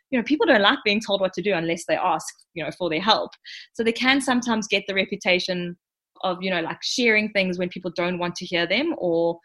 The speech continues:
you know, being the know-it-all, or getting involved, or putting their nose into, you know, places where people don't, don't want their input. So very important for them to learn,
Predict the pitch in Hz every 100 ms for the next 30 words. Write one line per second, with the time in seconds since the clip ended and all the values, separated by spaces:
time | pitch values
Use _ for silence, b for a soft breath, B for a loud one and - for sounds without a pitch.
0 | b b b 196 175 214 208 190 180 175
1 | 175 185 175 170 180 190 208 202 190 175
2 | 170 170 170 226 220 196 175 175 180 175
3 | - 180 - 185 170 170 B B B 190
4 | 165 170 - _ _ - 190 190 175 175
5 | 185 180 180 170 165 - 175 165 165 170
6 | - 180 - - 180 214 226 233 214 208
7 | 196 190 185 180 190 202 220 170 160 302